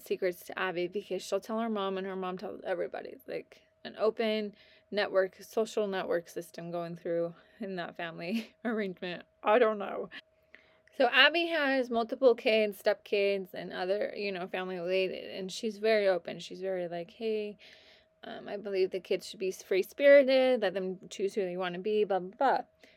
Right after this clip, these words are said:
But when it comes to her own kids, I, I thought she could handle it because someone in the family came to me and was like, "Hey, um, I don't know what to do in this situation." One of the boys is, uh,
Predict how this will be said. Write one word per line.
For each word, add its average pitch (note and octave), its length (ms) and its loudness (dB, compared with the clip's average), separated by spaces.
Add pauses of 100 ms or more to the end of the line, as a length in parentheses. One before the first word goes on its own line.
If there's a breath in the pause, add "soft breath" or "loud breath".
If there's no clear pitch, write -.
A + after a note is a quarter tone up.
(140)
But G#3 120 4
when A3 100 0
it G#3+ 100 0
comes A#3+ 300 -2
to A#3 80 -2
her A#3 340 0
own E4 300 2
kids, F#3 480 -2 (260)
I, F#3+ 500 2
I G3+ 160 0
thought F#3 500 4
she - 180 -8
could G3+ 180 -6
handle C#4 440 0
it - 160 -4
because F#3+ 380 -4 (520 soft breath)
someone A3+ 440 2
in G3+ 100 -2
the F#3+ 100 -2
family G3+ 380 2
came A3 300 -4
to C#4 120 -8
me G3 200 -2
and F#3 180 -4
was F#3 160 -8
like, F#3 180 -6
"Hey, A3 300 -4
um, F#3 380 -10 (240)
I G3 80 -4
don't G#3 100 -4
know G3 80 -2
what F#3+ 80 -8
to - 100 -16
do G#3 80 -2
in A3 80 0
this G#3+ 140 -4
situation." F3+ 720 -4 (500 soft breath)
One G#3+ 140 -6
of G#3+ 120 -2
the G#3 80 0
boys G#3 440 6
is, F#3+ 300 0 (360)
uh, A3+ 60 -10